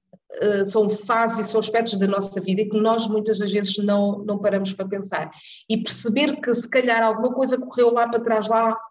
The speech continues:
muito para trás mal, e que por causa disso é que nós estamos nesta situação, é um, um choque,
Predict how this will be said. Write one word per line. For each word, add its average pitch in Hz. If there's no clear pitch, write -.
muito 254
para 240
trás 214
mal, 185
e 214
que -
por 220
causa 226
disso 208
é 214
que 214
nós 214
estamos 214
nesta 196
situação, 208
é 214
um, 226
um 247
choque, -